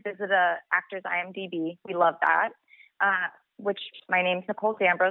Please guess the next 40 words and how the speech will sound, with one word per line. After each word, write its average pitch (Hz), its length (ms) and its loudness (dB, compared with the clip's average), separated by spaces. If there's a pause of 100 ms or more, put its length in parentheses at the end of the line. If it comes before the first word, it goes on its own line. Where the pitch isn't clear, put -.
so 185 80 -12
just - 160 -18
go 185 100 4
on 185 120 4
I 185 340 0
M 185 140 -2
D 190 160 -8
B 170 280 0
and 165 120 -6
look 170 120 -10
up - 80 -6
Nicole 220 300 -2
Dambro. 170 460 6 (480)
I'm 196 80 4
also 196 500 6
at 185 200 2
nicole 190 380 -2
dambro 190 400 2
dot 254 260 -2
com, 220 420 -6 (580)
and 190 400 2
my 196 180 0
handles 202 460 0 (120)
for 202 120 2
Instagram 208 480 -4
and 196 160 -2
Twitter 220 400 2 (180)
are 175 440 0 (200)
at 190 260 4 (460)
the 196 540 4 (140)
Nikki 208 600 -4 (120)
D, 160 420 -4 (460)
T 247 180 -4 (100)
H 202 260 -4 (180)
E 196 440 -6 (160)
N 208 220 2
I 196 300 -2
K 196 180 0
K 240 180 -4
I 180 360 0